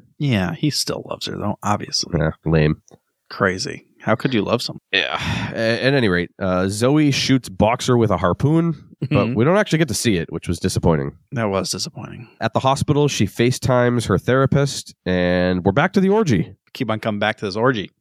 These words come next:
Speaker 2: Lots of nudity. Hide your kids.
Speaker 1: Hide your wife.
Speaker 2: They're fucking everybody out there. Now, a slow jam cover of Radiohead's Creep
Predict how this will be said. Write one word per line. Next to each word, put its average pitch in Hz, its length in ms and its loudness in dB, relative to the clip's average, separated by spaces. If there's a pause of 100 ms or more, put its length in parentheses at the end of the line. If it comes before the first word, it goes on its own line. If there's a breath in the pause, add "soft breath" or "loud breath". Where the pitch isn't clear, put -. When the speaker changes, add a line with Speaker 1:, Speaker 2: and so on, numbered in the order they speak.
(180)
Speaker 2:
Lots 165 360 0
of 233 140 0
nudity. 226 380 4
Hide 131 280 2
your 170 80 2
kids. 151 480 0 (140)
Speaker 1:
Hide 107 260 -6
your 104 80 -2
wife. 113 320 -2 (240)
Speaker 2:
They're 131 600 2
fucking 143 340 0
everybody 85 400 2
out 73 120 -4
there. 73 280 -8 (220)
Now, 110 460 2
a 107 80 -4
slow 139 360 0
jam 156 380 0
cover 139 400 2
of 104 140 2
Radiohead's 110 760 2
Creep - 480 0